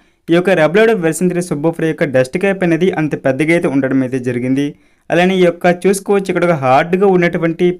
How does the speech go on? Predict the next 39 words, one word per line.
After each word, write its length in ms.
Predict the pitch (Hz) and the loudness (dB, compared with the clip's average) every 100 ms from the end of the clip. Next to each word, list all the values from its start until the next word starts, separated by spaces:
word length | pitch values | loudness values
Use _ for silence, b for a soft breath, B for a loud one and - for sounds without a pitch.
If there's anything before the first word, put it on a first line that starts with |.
| 143 | 0
పేపర్ 320 | 147 180 185 | 0 0 -2
కోన్‌తో 280 | 185 175 170 165 | -2 -2 0 -2
అయితే 220 | 160 196 185 | 0 -2 -2
ఈ 40 | 160 | -2
యొక్క 180 | 143 147 147 | -4 -6 -6
సబ్‌వూఫర్ 420 | 131 160 170 170 | -6 -6 -2 -2
యొక్క 180 | 160 170 170 180 B B B - | -2 0 0 -2 B B B -2
బిల్డ్ 240 | 135 147 180 | 0 0 0
క్వాలిటీ 240 | 196 185 170 | 0 2 2
అనేది 200 | 170 165 143 | 2 0 0
రావడం 260 | 143 143 147 | 0 0 -2
అయితే 140 | 143 139 | -2 -2
జరిగింది. 340 | 139 139 156 180 | -2 0 -2 0
ఈ 20 | 165 | -2
యొక్క 160 | 143 147 143 - - | -2 0 0 -2 -8
సబ్‌వూఫర్ 480 | 156 147 202 214 202 | -6 -2 0 0 0
యొక్క 140 | 190 202 185 | 0 -2 0
సరౌండ్స్ 400 | 147 175 208 185 - | 2 2 0 -2 -4
చూసుకున్నట్లయితే 680 | 165 - 139 135 127 123 175 262 b b b b | -6 -2 -4 -2 -2 0 -2 -2 b b b b
ఇది 80 | 165 | 0
వచ్చేసి 240 | 180 185 185 175 | 2 0 0 0
మనకు 260 | 175 - 233 - 135 | 0 -2 -2 -2 0
రబ్బర్ 340 | 131 135 196 202 - | 0 0 -2 -2 0
కోన్ 220 | 180 190 185 | 2 2 -2
ఫినిష్‌తో 400 | 165 170 170 - 170 | 0 0 -2 0 2
అయితే 260 | 165 160 226 196 | 0 -2 -2 0
ఈ 20 | 156 | -2
యొక్క 200 | 139 151 147 | -2 -6 -4
సబ్‌వూఫర్ 460 | 127 135 180 185 170 | -6 -2 -2 0 2
అనేది 240 | 160 151 147 | 0 0 0
రావడం 260 | 120 127 131 | 0 0 0
అయితే 140 | 127 131 127 | -2 -2 -2
జరిగింది. 360 | 123 127 139 160 - | -2 0 -2 -2 -2
చూడొచ్చు, 360 | 143 143 - 180 | -2 -2 0 0
ఈ 20 | 139 | 0
విధంగా 280 | 135 156 151 | 0 0 0
అయితే 180 | 151 190 233 b b b b - | -2 -2 -6 b b b b -4
ఇది 100 | 143 147 | 0 2
అనేది 240 | 151 170 | 2 0